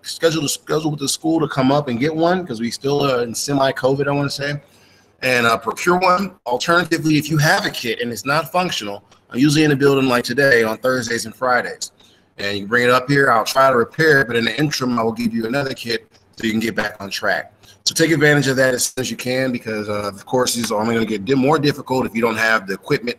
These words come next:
to take care of the course. All right, Carson, you're gonna be reading the rest, next few slides. I'm gonna do this one for you. Uh, every Wednesday and Thursday, learn the code from the convenience of your home and get extra credit for some of your classes.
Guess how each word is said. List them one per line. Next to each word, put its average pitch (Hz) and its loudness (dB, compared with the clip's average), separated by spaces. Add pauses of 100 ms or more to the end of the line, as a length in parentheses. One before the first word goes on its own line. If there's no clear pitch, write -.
to - -12
take 107 -2
care 107 -4
of 95 -6
the - -20
course. - -8 (1700)
All 123 0
right, 127 2
Carson, 139 2
you're 156 6
gonna 165 4
be 147 6
reading 143 4
the 131 2
rest, 147 0
next 143 -2
few 156 -8
slides. 147 4
I'm 135 2
gonna 135 0
do 131 2
this 139 2
one 139 0
for 147 0
you. 110 -4 (400)
Uh, 110 0
every 180 2
Wednesday 185 2
and 170 0
Thursday, 156 0
learn 139 0
the 175 0
code 160 2
from 147 -2
the 139 -2
convenience 156 -4
of 147 0
your 135 -2
home 135 -6 (600)
and 113 -8
get 120 -2
extra 156 -2
credit 196 -2
for 135 -10
some 147 -6
of 143 -4
your 131 -8
classes. 170 -4